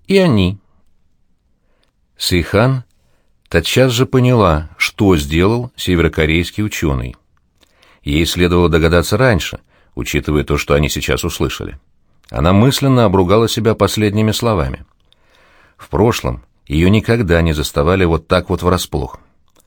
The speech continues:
Работа в Сигме расслабила ее. Хван Пак попятился от двери, однако, похоже, происходящее его нисколько не испугало.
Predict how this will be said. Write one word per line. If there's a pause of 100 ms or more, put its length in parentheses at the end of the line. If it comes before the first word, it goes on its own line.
(300)
Работа
в
Сигме
расслабила
ее. (1300)
Хван
Пак (260)
попятился
от
двери, (500)
однако,
похоже,
происходящее
его
нисколько
не
испугало.